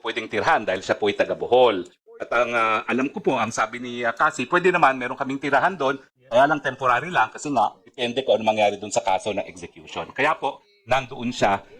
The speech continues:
doon sa premises, pero doon po siya sa tirahan. Iwalay po yung tirahan doon sa lugar kung saan ginagawa yung negosyo.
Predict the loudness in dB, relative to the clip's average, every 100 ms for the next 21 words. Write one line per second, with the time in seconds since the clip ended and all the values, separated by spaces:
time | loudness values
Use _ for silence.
0 | -2 6 10 10 8 4 2 2 -2 2
1 | 2 4 4 4 4 6 6 6 4 6
2 | 2 2 0 -2 0 0 0 0 -2 -4
3 | _ _ 0 4 4 2 2 2 4 2
4 | 0 -2 -4 -8 -8 -8 -6 -2 0 0
5 | -4 -6 -2 0 -2 0 -2 -4 -12 _
6 | _ 0 0 -2 -8 -14 -16